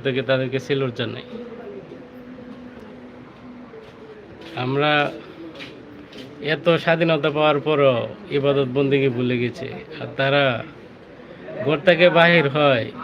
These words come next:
মৃত্যুকে হাতে নিয়ে, তারপরও নামাজ ছাড়তে রাজি নয় তারা, আল্লাহর ইবাদত বন্দেগী ছাড়তে রাজি নয়। দেখেন, তাদের ইমান আর আমাদের ইমান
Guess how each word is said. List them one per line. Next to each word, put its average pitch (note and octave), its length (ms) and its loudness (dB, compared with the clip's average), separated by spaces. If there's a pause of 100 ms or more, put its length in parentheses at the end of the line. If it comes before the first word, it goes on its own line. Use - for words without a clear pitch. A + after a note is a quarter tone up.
(300)
মৃত্যুকে D#3 500 4
হাতে C3+ 240 4
নিয়ে, C3 280 0 (760)
তারপরও C#3 680 0 (560)
নামাজ D3 380 0
ছাড়তে C#3+ 360 0
রাজি C3+ 260 4
নয় B2 240 -2
তারা, A#2 180 -6 (760)
আল্লাহর C3 360 2
ইবাদত C3+ 420 2
বন্দেগী B2+ 520 0 (420)
ছাড়তে C3 300 0
রাজি B2 280 0
নয়। A#2 160 -4 (2000)
দেখেন, C3 320 2
তাদের C#3 360 2
ইমান D3+ 340 2
আর C3+ 120 4
আমাদের C3+ 380 2
ইমান B2 280 0